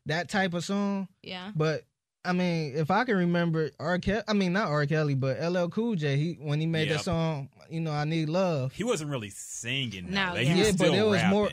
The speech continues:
Speaker 1: It was, I, I call that, like, a R and B rap song.
Speaker 3: Yeah.
Speaker 1: Because it,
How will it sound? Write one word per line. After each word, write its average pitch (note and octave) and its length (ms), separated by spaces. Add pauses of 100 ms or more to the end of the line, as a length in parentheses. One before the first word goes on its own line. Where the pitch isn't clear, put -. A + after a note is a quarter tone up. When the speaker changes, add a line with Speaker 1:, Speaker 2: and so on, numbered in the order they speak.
Speaker 1:
It G#3 120
was, A#3 180 (300)
I, B3 180 (140)
I A3 120
call F#3+ 280
that, F#3 240
like, E3 220
a C#3 140
R E3+ 220
and D#3 140
B D3 160
rap C#3+ 400
song. A#2+ 340 (140)
Speaker 3:
Yeah. - 320
Speaker 1:
Because C#3 440
it, D3+ 80